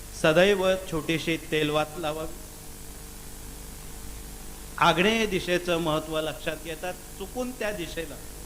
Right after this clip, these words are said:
तुमचं बाथरूम असेल, सिंक असेल, नळ असेल, पाण्याची टाकी, बाहेरून विहीर, हापसा, बोर, नदी, सागर, जलाशय,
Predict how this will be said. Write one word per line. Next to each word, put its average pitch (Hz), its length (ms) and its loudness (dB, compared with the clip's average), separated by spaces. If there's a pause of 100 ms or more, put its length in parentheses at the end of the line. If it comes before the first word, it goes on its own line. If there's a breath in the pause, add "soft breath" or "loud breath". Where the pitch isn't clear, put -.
(960)
तुमचं 151 400 4
बाथरूम 170 460 6
असेल, 175 280 4
सिंक 175 380 2
असेल, 175 360 4
नळ 170 320 8
असेल, 190 320 4
पाण्याची 175 580 -2
टाकी, 151 460 -8 (640)
बाहेरून 156 460 6
विहीर, 151 400 4
हापसा, 147 500 2
बोर, 147 420 4
नदी, 147 500 4 (640)
सागर, 156 440 0 (100)
जलाशय, 160 560 -6